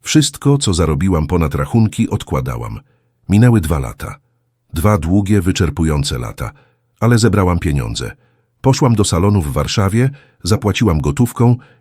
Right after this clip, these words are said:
i zarezerwowałam samochód na imię ojca. Miałam wszystkie dokumenty przygotowane, ale pojazd był formalnie jeszcze na mnie,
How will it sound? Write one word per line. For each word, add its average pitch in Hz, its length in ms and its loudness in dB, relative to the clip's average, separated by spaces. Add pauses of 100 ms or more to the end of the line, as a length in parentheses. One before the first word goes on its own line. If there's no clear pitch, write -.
(120)
i 123 100 2
zarezerwowałam 107 800 2
samochód 80 540 -2
na 71 160 -2
imię 71 360 -4
ojca. 58 520 -8 (760)
Miałam 80 300 2
wszystkie 110 360 0
dokumenty 90 540 0
przygotowane, 76 760 -2 (440)
ale 82 220 -4
pojazd 104 480 0
był 85 200 2
formalnie 87 640 0
jeszcze 71 320 -4
na 78 180 -2
mnie, 64 280 -6